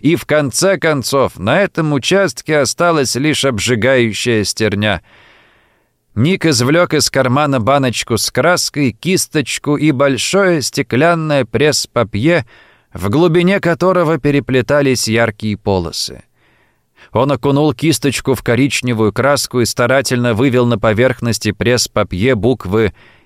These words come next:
«Е» и «Х», а под ними написал «Мы не забудем». Уже разгоралась заря,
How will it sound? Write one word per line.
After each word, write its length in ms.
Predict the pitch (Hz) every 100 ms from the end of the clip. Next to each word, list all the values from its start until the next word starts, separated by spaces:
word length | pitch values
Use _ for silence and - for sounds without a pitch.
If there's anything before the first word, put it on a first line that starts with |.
| -
«Е» 560 | 90 85 131 160 165 - _ _ _
и 280 | 113 123 110 - _ _
«Х», 440 | - - 127 127 107 _ _ _ _ _ _ _ _
а 120 | - 85
под 220 | 90 82
ними 320 | 98 151 139
написал 760 | 123 110 113 - 104 90 - - - _
«Мы 460 | 85 87 120 135 110 _ _ _ -
не 220 | 95 113
забудем». 680 | 95 101 85 90 - - _ _ _ _ _ _ _ _ _ _ _ _ _ _ _ _ _ -
Уже 240 | 87 95
разгоралась 680 | 95 90 95 95 101 90 -
заря, 580 | 82 92 90 98 107